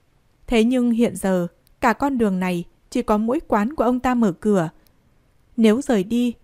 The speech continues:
họ thật sự không biết đi đâu để tìm chỗ ăn. Cuối cùng Tăng Nguyệt Nguyệt đưa cho chủ quán năm trăm đồng, sau đó tức giận ngồi xuống chỗ cũ.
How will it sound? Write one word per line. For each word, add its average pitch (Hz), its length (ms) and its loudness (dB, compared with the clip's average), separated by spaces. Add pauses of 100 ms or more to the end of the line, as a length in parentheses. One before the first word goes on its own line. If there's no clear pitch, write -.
(180)
họ 254 160 2
thật 226 200 0
sự 226 240 4
không 277 260 -2
biết 330 200 0
đi 277 140 0
đâu 262 260 0
để 202 120 0
tìm 180 220 -2
chỗ 226 160 -2
ăn. 254 280 -2 (1200)
Cuối 247 180 6
cùng 202 300 0
Tăng 262 200 -4
Nguyệt 214 140 0
Nguyệt 185 320 -2 (240)
đưa 262 140 4
cho 247 160 0
chủ 226 200 -2
quán 196 360 -4
năm 254 180 -4
trăm 233 220 -2
đồng, 175 260 -2 (480)
sau 285 220 0
đó 214 280 0
tức 339 260 -6
giận 214 240 -2 (280)
ngồi 226 220 2
xuống 214 200 -2
chỗ 254 160 0
cũ. 254 380 -4